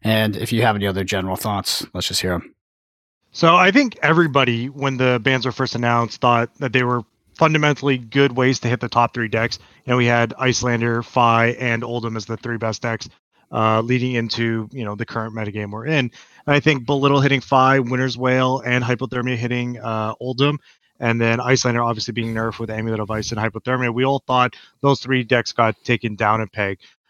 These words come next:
Speaker 2: And, um, I think for the most part, everybody kinda thought Iyslander was a little bit underwater.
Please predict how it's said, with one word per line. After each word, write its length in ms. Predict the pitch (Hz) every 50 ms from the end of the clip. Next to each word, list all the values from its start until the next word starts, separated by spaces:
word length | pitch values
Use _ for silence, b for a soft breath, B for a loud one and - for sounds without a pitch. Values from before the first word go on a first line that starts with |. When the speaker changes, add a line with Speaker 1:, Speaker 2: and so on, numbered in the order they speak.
| _ _
Speaker 2:
And, 440 | - 131 127 127 123 127 127 120 113
um, 500 | 127 127 123 123 123 123 123 127 135 139 _ -
I 80 | - 143
think 140 | 147 175 160
for 120 | - 202
the 80 | 185 160
most 340 | 139 139 143 160 151 - -
part, 360 | - 123 113 110 110 117 - _ _ -
everybody 380 | 143 135 139 139 127 147 139
kinda 220 | 127 - 131 120 113
thought 260 | - 123 117 113 113
Iyslander 560 | 113 120 120 - - 117 110 107 104 107 104
was 300 | 101 107 104 98 98 - _ -
a 40 | 131
little 140 | 120 117
bit 120 | 110 117 117
underwater. 640 | 117 117 113 110 101 101 98 101 101 101 101 95 90